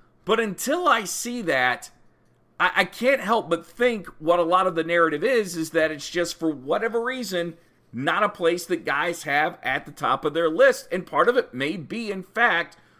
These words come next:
Russell Westbrook. And, and as much as I don't like to say this, I think we do have to consider, I think Russell Westbrook has to consider, and, and Sam Presti and Billy Donovan,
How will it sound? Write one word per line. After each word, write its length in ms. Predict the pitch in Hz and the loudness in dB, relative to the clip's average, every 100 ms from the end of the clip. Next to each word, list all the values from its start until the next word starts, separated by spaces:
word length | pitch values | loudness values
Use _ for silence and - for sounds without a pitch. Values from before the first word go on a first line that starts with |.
| _ _ | _ _
Russell 480 | 101 127 131 226 196 | -4 -2 0 0 2
Westbrook. 640 | 233 277 - 123 95 - _ _ - _ _ _ _ | 2 0 -2 -4 -4 -6 _ _ -20 _ _ _ _
And, 80 | 156 | -2
and 180 | 175 185 | 0 0
as 140 | 160 | -2
much 320 | 160 180 254 | 0 2 2
as 160 | 254 208 | 0 0
I 120 | 202 | 2
don't 200 | 214 170 | 2 0
like 200 | 175 180 | 0 0
to 80 | 165 | -2
say 260 | - 214 214 | -4 -4 0
this, 440 | 165 160 - - _ _ _ _ _ _ | 2 0 -2 -16 _ _ _ _ _ _
I 80 | 160 | -2
think 380 | 160 226 262 233 | -2 -4 -6 -6
we 120 | 220 | -8
do 320 | 139 202 226 | -6 -6 -2
have 220 | 208 185 | -2 -2
to 80 | 175 | -8
consider, 540 | 160 160 - 165 160 151 | -10 -10 -2 0 2 0
I 80 | |
think 220 | 147 147 - | -2 -10 -4
Russell 340 | 143 139 123 | -4 -2 -4
Westbrook 560 | 120 190 - - 170 165 | 2 2 2 0 0 0
has 280 | 139 127 131 | -2 -4 -8
to 60 | |
consider, 760 | - 123 110 139 127 120 113 - _ _ _ _ _ - | -12 -12 -8 -6 -2 -2 -2 -8 _ _ _ _ _ -8
and, 140 | 143 | -6
and 200 | 151 147 | -6 -6
Sam 260 | - 147 123 | -4 -4 -4
Presti 400 | - 226 202 190 | -2 -2 -2 -4
and 80 | 160 | -2
Billy 220 | 156 143 | -2 0
Donovan, 640 | 165 180 165 120 117 107 | 0 0 0 -2 -4 -6